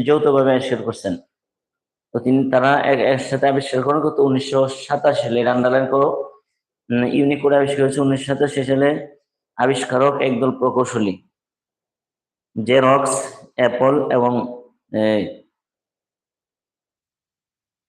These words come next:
এ, জেরক্স, অ্যাপলের একদল প্রকৌশলী মিলিয়ে এটা আবিষ্কার করেছেন। যার আবিষ্কারের পরে, আহ,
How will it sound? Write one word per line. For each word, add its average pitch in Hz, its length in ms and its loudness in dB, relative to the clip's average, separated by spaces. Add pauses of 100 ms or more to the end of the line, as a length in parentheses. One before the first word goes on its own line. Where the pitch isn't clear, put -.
(1800)
এ, - 20 0 (200)
জেরক্স, 135 440 2
অ্যাপলের 135 420 2 (220)
একদল 123 300 0
প্রকৌশলী 127 420 -2
মিলিয়ে 135 300 2
এটা 135 120 -2
আবিষ্কার 120 340 -2
করেছেন। 107 400 -6 (1040)
যার 113 300 2
আবিষ্কারের 131 680 2
পরে, 127 240 4 (1120)
আহ, 113 520 0